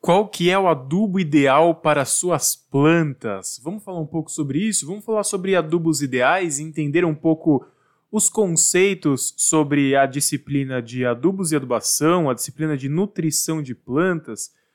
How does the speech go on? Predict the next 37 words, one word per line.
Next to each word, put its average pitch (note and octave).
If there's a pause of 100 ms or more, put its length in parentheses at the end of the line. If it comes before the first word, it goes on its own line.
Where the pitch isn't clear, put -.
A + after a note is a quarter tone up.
(180)
pra B3+
gente F#3+
saber E3 (180)
se -
realmente D#3
a C#3+
gente D3+
consegue C#3+
encontrar C3+ (280)
um C#3+
adubo B2
ideal F3
para C3
as -
plantas E3+
e F3
quais G3+
são G3+
eles, G#2
né? F3+
Vamos G#3
desvendar F#3
um D#3
pouco C#3
disso C3
aqui, A3 (360)
pegar D#3+
um F3+
negócio E3+
fundo A#3
na G#3+
raiz F3+
do F3
tema. A#2 (240)
Então D3+
vamos D#3
comigo. A#2+